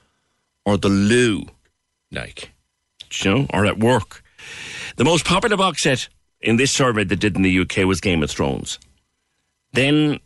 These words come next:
they did The X-Files, The Walking Dead, Friends, Making a Murderer, Breaking Bad, the usual ones, The Sopranos. Father Ted was hugely popular. It gave me an idea. So we're coming into the weekend.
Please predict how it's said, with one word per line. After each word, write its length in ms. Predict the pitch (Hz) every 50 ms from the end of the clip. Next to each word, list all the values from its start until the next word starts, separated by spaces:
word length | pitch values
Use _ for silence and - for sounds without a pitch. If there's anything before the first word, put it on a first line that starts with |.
| _ _ _ - 87
they 160 | - 120 110 101
did 200 | 82 113 104 90
The 160 | 110 104 101
X-Files, 600 | 92 - - - - 92 87 90 92 92 80 -
The 80 | 104
Walking 520 | 104 110 135 143 135 120 - 143 139 135 123
Dead, 380 | 98 117 110 98 104 123 - - - _ _ _ _
Friends, 760 | - - - 156 165 160 160 160 160 170 180 - - - - - - _ _ _ _ _ _ _ _ _ _ _ _ _ _ -
Making 400 | 117 131 135 135 - 131 143 156
a 60 | 143
Murderer, 640 | 135 127 131 127 127 123 113 98 113 117 120 120
Breaking 560 | 110 - 120 131 127 117 - 131 123 120 101
Bad, 440 | 82 110 110 110 110 107 104 107 107
the 140 | 127 - 185
usual 420 | 214 254 254 214 143 113 92 85
ones, 220 | 78 78 82 92 90
The 80 | 135
Sopranos. 720 | 131 - 131 - - 147 147 139 139 127 113 110 117 147 - - - -
Father 340 | - 190 202 214 214 202
Ted 300 | 170 - - 175 160 110
was 160 | 101 95 80 -
hugely 300 | - 87 80 80 82 76
popular. 420 | - 73 64 - - 58 - - - _ _ _ _ _ _ _ _ _ _ - - - - - _ _ _ _ _ _ _ _ -
It 240 | - 170 160 - -
gave 200 | 196 202 196 170
me 100 | 170 156
an 80 | 147
idea. 380 | 135 117 107 92 87 76 64 - - _ - - -
So 120 | - 156
we're 60 | 151
coming 240 | 151 208 220 226 214
into 160 | 202 175 131
the 80 | - 113
weekend. 420 | 95 90 80 - 71 55 50 -